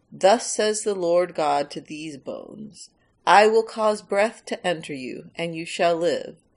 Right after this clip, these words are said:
I will lay sinews on you, and will cause flesh to come upon you, and cover you with skin,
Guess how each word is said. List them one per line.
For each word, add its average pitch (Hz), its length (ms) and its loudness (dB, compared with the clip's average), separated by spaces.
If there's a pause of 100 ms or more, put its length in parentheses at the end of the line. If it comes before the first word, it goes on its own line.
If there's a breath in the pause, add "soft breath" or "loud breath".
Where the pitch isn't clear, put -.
(500)
I 196 120 6
will 214 200 8
lay 208 200 0
sinews 214 560 -4
on 131 240 -6
you, 123 360 -14
and 170 140 -4
will 165 80 -2
cause 175 380 2
flesh 180 420 0
to 160 140 -6
come 180 200 -6
upon 170 460 -4
you, - 240 -14 (400)
and 165 160 -6
cover 190 320 0
you 202 220 -8
with 214 180 -6
skin, - 560 -8